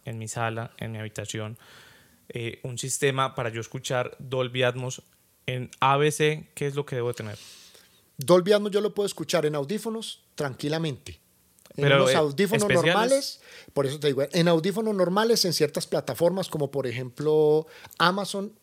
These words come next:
Speaker 2: y Tidal, con cualquier tipo de audífono. O con audífonos especiales en las plataformas de Apple.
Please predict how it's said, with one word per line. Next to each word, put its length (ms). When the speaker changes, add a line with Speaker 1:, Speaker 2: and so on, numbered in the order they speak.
Speaker 2:
y 180
Tidal, 560
con 200
cualquier 360
tipo 240
de 60
audífono. 420
O 240
con 180
audífonos 640
especiales 640
en 140
las 100
plataformas 540
de 80
Apple. 300